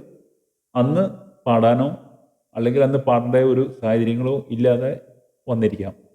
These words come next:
ഇന്ന് അതിന് പറ്റുന്ന ഒരു സാഹചര്യം ഉണ്ട്. അന്ന് തൊട്ടുള്ള ആ ആഗ്രഹം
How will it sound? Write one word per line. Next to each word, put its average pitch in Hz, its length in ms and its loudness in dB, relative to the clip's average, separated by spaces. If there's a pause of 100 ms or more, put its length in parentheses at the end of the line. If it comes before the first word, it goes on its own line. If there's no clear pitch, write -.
(440)
ഇന്ന് 180 220 -2 (840)
അതിന് 127 240 0 (200)
പറ്റുന്ന 147 440 0
ഒരു 131 160 -4
സാഹചര്യം 120 440 -2 (800)
ഉണ്ട്. 82 180 -6 (400)
അന്ന് 196 380 6
തൊട്ടുള്ള 175 360 2 (140)
ആ 160 80 -2 (140)
ആഗ്രഹം 143 360 0